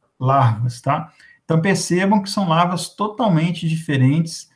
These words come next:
das larvas de coleóptero, tá? Então, as larvas de,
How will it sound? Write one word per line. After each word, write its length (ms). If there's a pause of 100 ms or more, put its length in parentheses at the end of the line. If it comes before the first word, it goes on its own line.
(160)
das 300
larvas 640
de 440 (800)
coleóptero, 840
tá? 300 (140)
Então, 140
as 160
larvas 460
de, 380